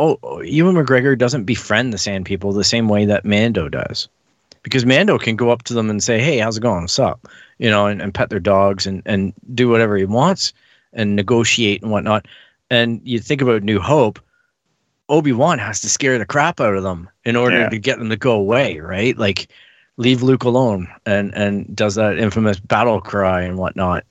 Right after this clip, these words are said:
Speaker 1: to, to get them off of Luke. So that's gonna be, I think, a point of, of tension in Obi-Wan, but that's speculation on my part. So
Speaker 2: True. That's probably a, a sign of the times too, right? You think of the seventies versus, you know, now we're just more, more tolerant of other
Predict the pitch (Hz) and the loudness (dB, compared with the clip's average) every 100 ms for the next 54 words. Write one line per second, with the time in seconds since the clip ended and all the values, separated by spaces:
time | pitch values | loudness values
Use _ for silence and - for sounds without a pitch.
0 | _ - _ _ - 110 98 95 107 110 | _ -20 _ _ -6 -2 -2 -4 -2 -2
1 | 101 104 - - 110 101 95 113 95 - | -2 -4 -4 0 0 0 0 2 2 -2
2 | 113 107 98 - 110 107 - 156 139 135 | 2 2 2 0 -4 -2 -2 0 2 2
3 | 107 110 110 - 117 104 87 - 87 - | 2 0 -6 -6 -4 -2 -4 -6 -10 -10
4 | - 90 104 160 170 _ _ _ _ - | -6 -4 -2 -2 -4 _ _ _ _ -2
5 | 156 123 165 160 151 175 220 _ _ _ | 0 2 4 4 4 2 0 _ _ _
6 | _ _ _ - 110 - - 196 - 160 | _ _ _ 2 2 2 0 0 0 -2
7 | - 117 95 - 80 80 78 78 - - | 0 -2 -4 -8 -14 -16 -18 -20 -20 -20
8 | - - _ _ _ _ _ _ _ _ | -20 -20 _ _ _ _ _ _ _ _
9 | - - 127 107 98 98 - _ _ - | -12 -4 2 4 4 2 -2 _ _ -6
10 | - 143 131 107 131 120 - 117 104 92 | 0 2 4 4 2 0 0 -2 -2 -4
11 | 110 104 90 - 98 92 92 82 104 90 | -2 -2 -4 -4 -2 0 -2 -2 -4 -2
12 | 85 - 98 101 113 117 117 98 85 - | -2 0 0 0 0 0 0 0 -2 -2
13 | 85 - - - - - - 87 80 82 | -2 -4 -6 -12 -20 -20 -6 -4 0 2
14 | 92 82 82 - 87 85 87 - 90 - | 2 2 0 -2 0 0 0 0 -2 0
15 | 92 92 92 82 80 78 | 2 2 0 -2 0 -2